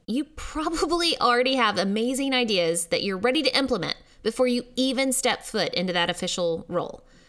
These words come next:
But you need to have an intentional plan on how you're going to join the current team and the work they've already been doing.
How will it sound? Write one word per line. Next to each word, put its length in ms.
But 300
you 120
need 120
to 60
have 180
an 100
intentional 420
plan 340
on 160
how 220
you're 160
going 280
to 120
join 640
the 80
current 400
team 360
and 320
the 120
work 220
they've 160
already 200
been 160
doing. 320